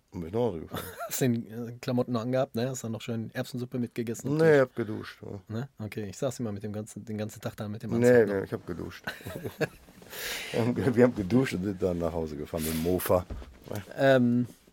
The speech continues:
Speaker 2: ja, Capoeira kann ich auch kurz berichten. Capoeira ist ja so, dass wir einen Kreis machen, eine Horde, also sogenannte Batizado, eine Taufe. Das ist auch so ein Tag, der speziell dafür genutzt wird. Und dann wissen die Leute auch ganz genau, jetzt geht's um was. Und dann geht man im Kreis und dann spielt man halt mit,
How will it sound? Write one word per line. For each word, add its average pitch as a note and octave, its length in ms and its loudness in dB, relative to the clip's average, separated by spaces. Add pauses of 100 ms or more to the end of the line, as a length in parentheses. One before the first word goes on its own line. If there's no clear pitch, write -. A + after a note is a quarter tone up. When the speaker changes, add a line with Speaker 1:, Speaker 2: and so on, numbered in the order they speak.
(140)
Speaker 2:
ja, C#3 140 10
Capoeira D#3+ 440 12
kann - 140 8
ich A#2 140 4
auch C#3 100 6
kurz - 200 0
berichten. D#3+ 340 0
Capoeira B2+ 340 4
ist C#3 80 2
ja B2 180 2
so, A#2+ 300 4 (100)
dass A2 360 -4
wir G2+ 380 -2
einen F2 680 -12
Kreis C3+ 280 -4
machen, C3 240 -2
eine F2+ 80 -4
Horde, C3 180 0
also G#2+ 120 0
sogenannte G#2 380 -2
Batizado, G2+ 560 -4
eine G#2 180 -2
Taufe. D3+ 540 4 (100)
Das A#2 120 -8
ist G#2+ 60 -2
auch C#3+ 160 6
so D3 80 -2
ein A#2+ 80 4
Tag, C3 300 0
der A#2 80 -2
speziell B2 380 -2
dafür A#2 180 -2
genutzt A2+ 320 -2
wird. A#2 180 -2 (460)
Und A#2 80 0
dann A2+ 100 4
wissen B2+ 200 0
die A#2 60 6
Leute A#2 280 4
auch G#2+ 140 -4
ganz A2+ 180 -2
genau, A2 320 0
jetzt G2+ 240 -4
geht's D3 220 -2
um B2 80 0
was. A2+ 180 -2
Und A2 100 -4
dann G#2 460 -4
geht A#2 140 -2
man A2 120 0
im G2 80 -2
Kreis - 300 -2
und C3+ 60 0
dann C3 100 4
spielt - 300 0
man G#2 120 0
halt G#2+ 200 -2
mit, - 260 -6